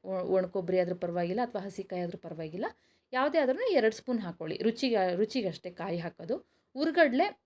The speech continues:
ಅದು ಸಾಂಬಾರ್ ಗಟ್ಟಿ ಬರಬೇಕು ಅನ್ನೋ ಕನ್ಸಿಸ್ಟೆನ್ಸಿಗೋಸ್ಕರ ಹುರ್ಗಡ್ಲೆ ಹಾಕ್ತಾಯಿದ್ದೀನಿ. ಇದಾದ್ಮೇಲೆ, ಆ, ನಾನೇನು ಚಕ್ಕೆ ಮತ್ತು ಲವಂಗ ತೆಗೆದಿಟ್ಕೊಂಡಿದ್ದೆಲ್ಲ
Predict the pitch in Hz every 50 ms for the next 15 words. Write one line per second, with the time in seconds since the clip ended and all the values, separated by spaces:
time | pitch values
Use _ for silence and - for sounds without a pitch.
0 | _ - 220 220 233 240 240 233 220 208 - 202 214 - 226 208 220 240 - 254
1 | 220 202 202 196 - 247 254 220 233 226 202 214 202 214 208 214 208 220 190 190
2 | - 233 220 - 226 208 202 214 196 190 190 - - - 294 370 339 240 190 175
3 | 180 170 190 302 359 294 202 - - 180 170 147 - 147 160 - _ _ _ _
4 | _ _ _ _ _ _ _ _ _ _ _ _ _ _ - - 233 262 269 294
5 | 254 233 196 165 175 254 415 494 _ _ _ _ _ _ _ _ - - 247 254
6 | 254 254 254 254 247 247 262 262 254 247 254 214 - - 220 233 226 214 - -
7 | 202 196 190 180 175 175 185 185 - 185 165 160 185 180 180 - 190 185 175 170
8 | 165 165 165 175